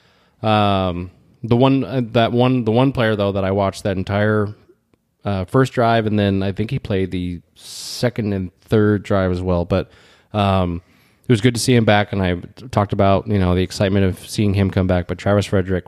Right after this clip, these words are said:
seeing him out there, didn't look like he missed a step, wasn't getting pushed around, wasn't getting bullied. Um, you know, he, it's, he looks like he's going to be that, he, um, return to be that all-pro center like, you know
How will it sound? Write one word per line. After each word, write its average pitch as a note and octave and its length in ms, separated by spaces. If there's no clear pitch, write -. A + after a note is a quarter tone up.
seeing G#2+ 300
him G2 160
out F#2 180
there, F#2+ 260
didn't G2 320
look G2 100
like G2 160
he G#2 80
missed G2+ 240
a G2 60
step, F#2+ 300
wasn't A2 260
getting G#2+ 200
pushed - 280
around, G2+ 340
wasn't G2 220
getting G#2+ 180
bullied. G2 380
Um, F2 440
you A2+ 100
know, F2+ 120
he, G2 200
it's, - 500
he A#2+ 180
looks A#2 300
like G2+ 180
he's G#2 260
going F#2+ 280
to G2 100
be F#2 160
that, F2 340
he, A2 240
um, D2+ 480
return A2+ 320
to F#2+ 60
be F#2 140
that F2+ 180
all-pro F#2 360
center F2 340
like, E2+ 420
you E2+ 140
know E2 260